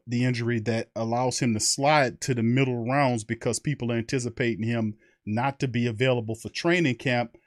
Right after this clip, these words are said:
and possibly into the center portion of the regular season. So if you're taking him there, the chances are you might not get him, depending on which reports you're looking at, 'cause some have him slotted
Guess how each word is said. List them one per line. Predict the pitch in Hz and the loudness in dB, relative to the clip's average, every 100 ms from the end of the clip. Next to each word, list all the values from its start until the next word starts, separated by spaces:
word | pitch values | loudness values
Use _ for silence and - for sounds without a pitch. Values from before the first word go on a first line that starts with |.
| _ _ 170 | _ _ -4
and | 165 113 | -4 -4
possibly | - 165 180 135 123 131 139 | 0 0 2 -2 0 -2 2
into | 139 131 - 131 | 0 0 -2 0
the | 120 | 0
center | - - 160 135 | 4 6 6 2
portion | - - 160 143 131 | -2 0 0 2 0
of | 113 | 0
the | 117 | 2
regular | 117 120 110 107 | 2 2 2 0
season. | - 147 117 | 0 0 0
So | 104 123 | 0 -2
if | 110 | -2
you're | 117 | -4
taking | - 175 180 - | 0 0 2 0
him | 117 | 0
there, | 127 135 110 - - _ _ | 2 2 2 -2 -16 _ _
the | 104 | -6
chances | - 208 - 127 123 | 2 2 2 -2 0
are | 139 120 | 2 2
you | 120 | 0
might | 110 120 139 | 2 2 2
not | 120 123 120 | 2 0 0
get | 117 135 | 0 2
him, | 120 | 2
depending | 107 - 214 220 151 | -2 -4 -2 0 2
on | 139 123 120 | 2 -2 0
which | 143 - - _ | 0 -2 -6 _
reports | 117 120 - 180 147 - | -6 -6 0 -2 0 -4
you're | 123 | 0
looking | 147 220 131 | 2 2 2
at, | 123 113 | 0 -2
'cause | 113 | -6
some | - 196 185 | -4 0 4
have | 143 131 | 4 4
him | 117 | 2
slotted | - 151 147 135 117 | 0 4 4 6 2